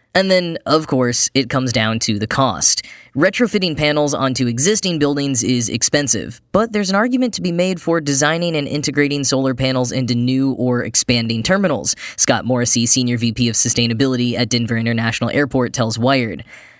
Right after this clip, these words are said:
Because it's so much more expensive to install solar panels on older buildings, a cheaper option might be to put them on the ground,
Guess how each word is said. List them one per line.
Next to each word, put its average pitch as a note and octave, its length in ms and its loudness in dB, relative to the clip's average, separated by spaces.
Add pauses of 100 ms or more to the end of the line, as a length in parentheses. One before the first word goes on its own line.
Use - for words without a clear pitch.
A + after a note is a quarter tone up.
(160)
Because A#3 340 2
it's B3 160 -2
so F#3+ 100 0
much F3 160 -2
more D#3 140 0
expensive C#3 480 -2
to C3 140 0
install B2 360 0
solar B2 320 0
panels B2 360 -2
on A2 180 -4
older F#3+ 260 2
buildings, C3 460 0 (380)
a D3 100 4
cheaper B3+ 500 2
option C3 540 0
might F3 300 0
be D#3 160 0
to C#3+ 80 0
put - 300 0
them C#3 200 0
on A#2+ 240 0
the A#2 80 -4
ground, B2 580 0